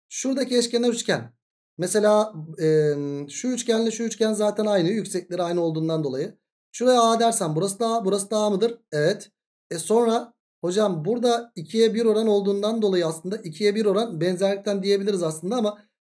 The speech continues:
demeye de gerek yok. Şurada şey yaptığın zaman şu eşkenar üçgenin bir kenarı A mı? Evet. Bu eşkenar üçgenin bir kenarı da A. Bu eşkenar üçgenin de bir kenarı A. Hocam bu eşkenar üçgenin de bir kenarı A olduğundan buraya da ne kaldı? A kaldı diyebiliriz. Benzerliksiz. Görmediğimiz yer olmasın.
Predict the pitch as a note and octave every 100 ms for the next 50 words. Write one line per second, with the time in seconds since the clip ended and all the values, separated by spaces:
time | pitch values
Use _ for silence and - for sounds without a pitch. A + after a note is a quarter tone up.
0 | - A3+ A#3+ A#3 A#3 G#3+ G#3+ G#3+ G#3+ -
1 | _ - - - A#3 A3+ A#3 G#3+ G#3 G#3
2 | G#3 F#3+ F#3+ G#3 G#3 G3 F#3+ D3 B2 _
3 | _ - B3+ A#3+ A#3+ A#3+ A#3+ A3+ A3+ G#3+
4 | A3 A3 A3+ A3+ A#3+ E3 D3 C3 G3+ A3+
5 | A3 A3+ G#3+ A3 A3 G#3 G#3 G#3 F#3 G3+
6 | - D3+ F#3+ A#3+ A#3 A3+ A3+ A3+ A3 G3
7 | F#3 F#3 E3+ D#3 F3 B3 - _ _ -
8 | E3+ A#3 A#3+ C4+ B3 B3 A#3+ - A3+ G#3
9 | G#3+ G#3 G3 F#3 G3+ G#3 F3+ F3 G3 B3
10 | G#3 G#3+ F#3+ A3 A3+ F3 G#3+ A3+ G3+ G#3
11 | F3 G#3 F3+ F3+ D#3+ B2+ B2+ D3+ D3 D3
12 | D3 - F#3 B2 - _ _ _ - D#3
13 | D#3+ C#3+ C3+ C3+ F#3 G3 - D3+ B2+ A#2